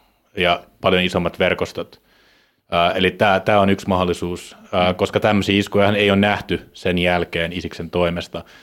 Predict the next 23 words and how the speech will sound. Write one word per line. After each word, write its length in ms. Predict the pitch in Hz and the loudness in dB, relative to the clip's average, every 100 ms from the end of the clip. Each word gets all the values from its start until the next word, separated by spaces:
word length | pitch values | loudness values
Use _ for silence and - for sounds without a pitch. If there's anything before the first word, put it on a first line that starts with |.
| - _ _ | -20 _ _
Ja 80 | 87 | -4
suurin 320 | - 95 87 | 2 2 4
osa 220 | 90 92 87 | 2 2 2
on 100 | 87 | 0
ollut 200 | 85 - | -2 -4
tällaisia 360 | 87 85 85 | -4 0 0
aika, 240 | 87 87 87 | 2 2 0
aika 260 | 87 87 | 0 -2
niin 160 | 85 82 | -4 -4
kuin, 260 | 85 85 - - - - _ _ - | -4 -4 -10 -20 -20 -20 _ _ -2
ää, 240 | 85 85 90 | 2 2 2
matalan 500 | 95 95 90 85 80 | 2 2 2 0 -2
resurssin 440 | 92 87 90 - 85 | -2 -2 -4 -4 -4
ja 80 | 85 | -2
kapasiteetin 600 | 90 87 82 85 - 82 | -2 -2 -4 -6 -6 -4
iskuja, 380 | 95 - 95 85 | -4 -2 -2 -2
joita 180 | 85 | -4
on 60 | 82 | -6
tehty 280 | 92 90 87 | -6 -6 -2
autoilla 480 | 90 85 87 87 85 | 0 0 0 -2 -2
ja 200 | 87 - | -4 -4
veitsillä 480 | 90 85 - 82 82 | -2 -2 -2 -4 -2
ja, 160 | 82 | -4